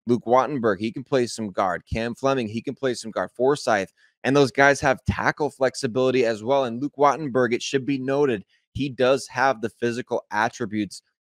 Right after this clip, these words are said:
to play outside at the tackle position. A lot of times guys who play tackle at college, they have to kind of move to the interior because they don't have the length or foot quickness to be able to hang on the outside. But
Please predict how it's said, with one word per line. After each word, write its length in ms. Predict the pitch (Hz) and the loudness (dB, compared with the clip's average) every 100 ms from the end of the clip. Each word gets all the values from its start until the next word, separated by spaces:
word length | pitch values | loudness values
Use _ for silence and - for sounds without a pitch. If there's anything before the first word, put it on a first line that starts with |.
| - | -8
to 80 | |
play 340 | 107 - 120 117 | -8 -2 2 4
outside 600 | 113 104 - 110 110 107 | 2 0 -2 2 2 2
at 220 | 98 101 | 0 -4
the 80 | 104 | -4
tackle 400 | - 107 110 104 | -2 2 2 0
position. 440 | - 104 110 - 95 | -10 -8 -8 -8 -8
A 80 | |
lot 200 | 95 104 | -4 -2
of 100 | 120 | -2
times 260 | - 127 107 | -4 -6 -4
guys 300 | 117 113 110 | 0 0 0
who 80 | 107 | -6
play 180 | - 104 | -6 -8
tackle 640 | - 117 117 117 110 - _ _ | -2 -2 0 0 -2 -4 _ _
at 180 | - 85 | -10 -10
college, 560 | - 120 139 143 110 95 | -8 -2 0 2 -2 -4
they 120 | 110 | -2
have 200 | 110 123 | -2 -2
to 80 | 127 | -6
kind 180 | - 120 | -4 -4
of 140 | 104 | -2
move 280 | 110 131 120 | -4 -4 -4
to 100 | - | -4
the 180 | 110 107 | -2 -4
interior 760 | 113 107 - 135 143 131 117 101 _ _ | -6 -12 -8 -4 -2 0 0 -2 _ _
because 240 | - 127 113 | -4 -2 0
they 100 | 120 | 2
don't 220 | 120 120 | 0 -2
have 180 | 123 113 | -4 -2
the 120 | 113 | -2
length 400 | 107 120 123 - | 0 0 -2 -4
or 140 | - 98 _ | -8 -8 _
foot 180 | 135 - | -4 -2
quickness 560 | - 117 - 113 110 - _ _ | -4 -4 -4 -8 -8 -12 _ _
to 80 | 123 | -2
be 180 | 113 120 | 2 2
able 200 | 117 110 | 2 -2
to 100 | 101 | -8
hang 460 | 98 110 131 127 - | -8 -4 -2 -4 -4
on 140 | 113 107 | -4 -4
the 80 | - | -4
outside. 540 | 113 - - 123 127 | -6 -6 -2 2 2
But 200 | 107 107 | 2 -2